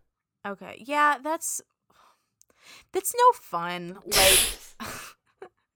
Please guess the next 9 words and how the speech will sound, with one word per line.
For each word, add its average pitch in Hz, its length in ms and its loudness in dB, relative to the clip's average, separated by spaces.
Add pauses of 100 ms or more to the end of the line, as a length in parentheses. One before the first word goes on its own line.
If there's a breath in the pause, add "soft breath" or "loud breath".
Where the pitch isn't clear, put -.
(920 loud breath)
be, 339 180 0
let 339 300 4
the 554 180 10
witches 480 420 6
be 349 140 2
powerful. 294 880 6
Let 262 300 2
them 392 560 -4
not, 269 380 6